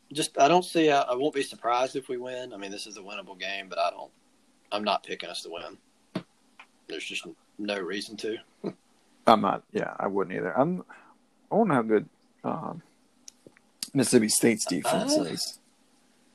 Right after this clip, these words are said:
Speaker 1: I can't imagine it's that good. It's just, I don't know, Mike Leach,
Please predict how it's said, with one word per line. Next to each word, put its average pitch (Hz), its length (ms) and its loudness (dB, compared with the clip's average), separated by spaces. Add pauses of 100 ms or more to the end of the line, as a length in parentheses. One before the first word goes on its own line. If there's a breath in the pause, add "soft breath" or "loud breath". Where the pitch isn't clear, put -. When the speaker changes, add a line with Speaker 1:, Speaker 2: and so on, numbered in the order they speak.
(160)
Speaker 1:
I 110 80 -2
can't 139 240 -2
imagine 117 380 -4
it's 85 100 -12
that 107 280 -2
good. 67 240 -16 (360)
It's - 180 -12
just, - 180 -8 (1160)
I 90 80 -8
don't 73 120 -10
know, 78 120 -12 (240)
Mike 95 280 -4
Leach, 98 400 -8